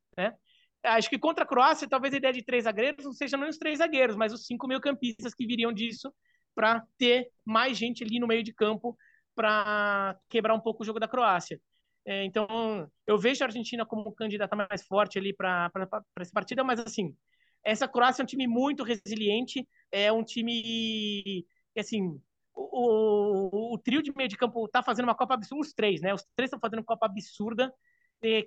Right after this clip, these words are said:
cada jogo um é o melhor de campo, em campo. Contra o Japão, eu achei que foi o,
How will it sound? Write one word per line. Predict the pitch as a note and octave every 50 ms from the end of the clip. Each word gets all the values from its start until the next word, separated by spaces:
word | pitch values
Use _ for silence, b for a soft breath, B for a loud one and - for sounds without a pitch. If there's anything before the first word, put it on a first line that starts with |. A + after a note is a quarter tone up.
| -
cada | - F4 G4 F4+ D4+
jogo | A#3 D#4+ E4+ D4+ E4
um | D#4+ E4
é | E4
o | D#4+
melhor | D4+ A#3 G3+ A#3+ A#3
de | - -
campo, | - G#3 G#3+ A3 G#3+ -
em | G3+ F3+
campo. | - A3 G#3 A3+ G#3+ - E3 C#3+ - _ _
Contra | B3+ C#4+ C#4+ - - D4+
o |
Japão, | B3 C#4 C4+ C#4+ C#4+ -
eu | E4 D#4
achei | - - D4 -
que | - -
foi | - C4+ C4 C4+
o, | C4 C4 B3+ B3+ B3 A#3+ A#3+ A#3 A3 A3 G#3+ G#3 G#3 G3 F#3+ F3+ D#3+